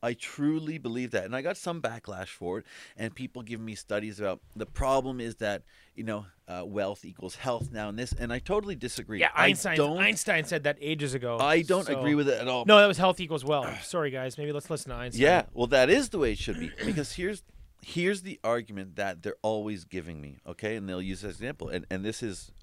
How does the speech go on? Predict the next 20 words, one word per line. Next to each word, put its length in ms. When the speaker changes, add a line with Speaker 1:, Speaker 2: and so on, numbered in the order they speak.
Speaker 1:
a 60
perfect 400
time 160
to 60
talk 220
about 120
it 40
because 220
people 340
are 140
making 320
less 220
money. 180
The 100
economy 540
is 260
terrible 440
right 240
now, 220
right? 260